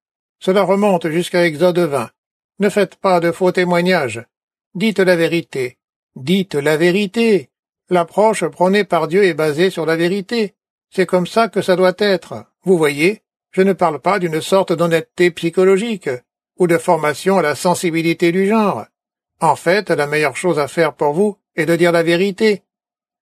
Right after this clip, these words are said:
Je me souviens que je suis entré dans un groupe comme celui-là une fois, et je ne me rappelle même pas comment j'ai atterri là. J'étais assis là, et chacun était censé parler d'une autre personne du groupe, de ce qu'elle n'aimait pas chez elle.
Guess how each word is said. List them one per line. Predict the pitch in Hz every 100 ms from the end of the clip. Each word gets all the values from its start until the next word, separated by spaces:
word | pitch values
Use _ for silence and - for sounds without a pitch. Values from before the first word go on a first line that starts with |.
| _
Je | - 226
me | 233
souviens | 202 165 175 240
que | 196
je | 175
suis | 170 214
entré | 185 147 202
dans | 220 160
un | 147
groupe | 131 220 - 143
comme | 139 208
celui-là | 185 185 165 151 190
une | 160
fois, | 135 170 120 - _ _ _ _ -
et | 165
je | 214
ne | 233
me | 190
rappelle | 165 151 135 185 156
même | 151 147
pas | 185 214
comment | 185 165 202 175
j'ai | 175
atterri | 170 185 190
là. | 202 196 - _ _ _ _
J'étais | 185 214 - 226
assis | 202 214
là, | 175 151 170 _ _ _ _
et | 180
chacun | 165 170 - 220
était | 226 185
censé | - 160 131 170 196
parler | 170 147 160
d'une | 180 165
autre | 214 214
personne | 170 170 165 196 190 190
du | 202
groupe, | 208 233 180 120 - _ _ _ _
de | 170
ce | -
qu'elle | 165 156 147
n'aimait | 151 143
pas | 135 151
chez | 143 170
elle. | 175 196 143 120